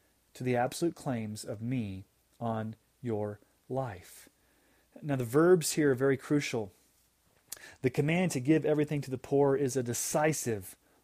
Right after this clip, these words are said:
one-time decision to obey Jesus. And notice what Jesus also says there. He says, "Go sell all that you have and give the poor, and you will have treasure in heaven, and come,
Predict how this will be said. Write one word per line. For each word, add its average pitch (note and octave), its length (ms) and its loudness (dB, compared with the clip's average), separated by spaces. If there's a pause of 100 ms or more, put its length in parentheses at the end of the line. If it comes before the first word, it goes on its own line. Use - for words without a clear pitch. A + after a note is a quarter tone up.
one-time C3 840 -2
decision A2 800 -4 (560)
to B2+ 180 -4
obey G#2 520 -4 (380)
Jesus. A#2 760 -6 (380)
And C#3+ 100 2
notice F3+ 300 4
what D#3+ 140 2
Jesus D3 340 2
also D#3 300 2
says B2+ 300 -4
there. A#2 160 0
He A#2+ 80 -4
says, C3+ 280 0 (340)
"Go F3+ 540 8
sell F3 400 10
all C#3+ 200 6
that E3+ 160 0
you G3 100 2
have B2+ 300 2
and A#2 100 -6
give C#3+ 160 2
the G3 80 4
poor, D3+ 280 4
and C#3 60 2
you C#3 80 0
will B2+ 80 0
have A#2 140 -2
treasure D3+ 320 0
in E3+ 80 -2
heaven, B2+ 280 -2 (240)
and C3 200 0
come, A#2+ 600 4